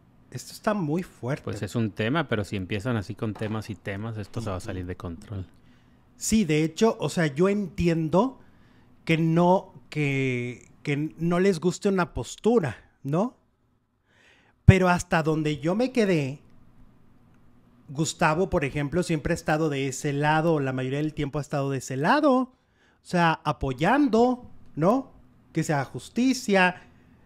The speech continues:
Speaker 1: se le han ido encima por su opinión contra Héctor N.
Speaker 2: Ujú.
Speaker 1: Y ahora resulta que ley mordaza,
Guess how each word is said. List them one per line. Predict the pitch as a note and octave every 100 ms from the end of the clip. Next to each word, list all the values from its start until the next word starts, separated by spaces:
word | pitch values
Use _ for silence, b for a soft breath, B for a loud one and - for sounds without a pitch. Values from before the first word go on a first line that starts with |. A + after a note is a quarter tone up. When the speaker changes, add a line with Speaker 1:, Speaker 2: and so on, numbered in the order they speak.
| - -
Speaker 1:
se | F#3+
le | F#3
han | F3+
ido | F3
encima | E3 D#3 E3 D#3+ D#3+
por | C3
su | -
opinión | C3+ C#3 C3+ C#3+ C3+ C3 -
contra | C#3 B2+ B2+ C3
Héctor | C3+ - C3
N. | G#3+ B3 A3 G#3+ -
Speaker 2:
Ujú. | A#2 G#2 G#2 G#2+ A2+ - _ _ _ _ _ _ _ -
Speaker 1:
Y | D3
ahora | F#3 G#3+
resulta | A3 - F#3+ G#3+ G3+ - _ _ -
que |
ley | C#3+ C#3 D3+
mordaza, | E3+ F#3+ F#3+ B3+ -